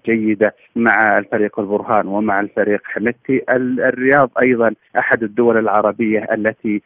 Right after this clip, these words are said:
يهمها الشأن السوداني. الرياض أيضا أحد الأعضاء الرباعية الدولية المعنية بشأن السودان. والأهم أنا أعتقد أنه قناعة كلا الطرفي الصراع في السودان أن السعودية ليس لديها مصالح أو أطماع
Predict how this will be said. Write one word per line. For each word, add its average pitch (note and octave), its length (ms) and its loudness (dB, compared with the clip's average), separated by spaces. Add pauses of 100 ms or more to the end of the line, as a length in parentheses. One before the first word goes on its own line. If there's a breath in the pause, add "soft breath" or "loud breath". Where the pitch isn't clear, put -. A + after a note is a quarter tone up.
(160)
يهمها A#2 500 0
الشأن A2 460 0
السوداني. A2+ 760 0
الرياض B2+ 440 2
أيضا B2 360 4
أحد A2 300 -2
الأعضاء G#2+ 480 2
الرباعية G#2+ 540 0
الدولية G#2 520 0
المعنية G#2 480 -4
بشأن G#2+ 280 -4
السودان. A2 500 0 (300)
والأهم E3+ 600 2
أنا B2 160 0
أعتقد A2+ 480 -2
أنه A2+ 200 0
قناعة A2+ 580 2 (280)
كلا D#3+ 320 2 (340)
الطرفي A#2 640 2 (160)
الصراع C3 420 2
في - 120 -6
السودان A#2+ 500 2
أن B2 180 2
السعودية A#2 720 0 (100)
ليس C3+ 240 2
لديها A2+ 500 2
مصالح A2 680 0
أو A#2 240 4
أطماع A2+ 420 0